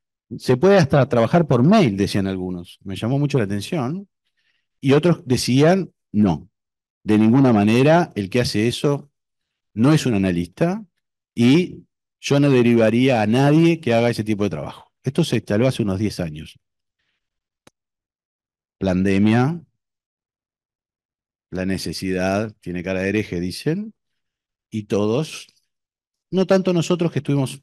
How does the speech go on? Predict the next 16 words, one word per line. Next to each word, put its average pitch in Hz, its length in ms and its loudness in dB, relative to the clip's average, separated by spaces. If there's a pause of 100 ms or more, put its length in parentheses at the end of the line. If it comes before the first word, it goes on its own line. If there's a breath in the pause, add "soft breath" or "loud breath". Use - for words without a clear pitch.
un 131 100 -6
poco 135 240 -2
por 117 100 0
el 104 60 -2
costado 131 300 -2
de 131 60 2
la 113 100 2
pandemia, 131 380 0
pero 90 260 -10
digo, 101 220 -6
en 95 100 -6
otros 107 180 -6
países 104 320 -4
como 95 140 -4
en 92 60 -4
Argentina, 110 680 -2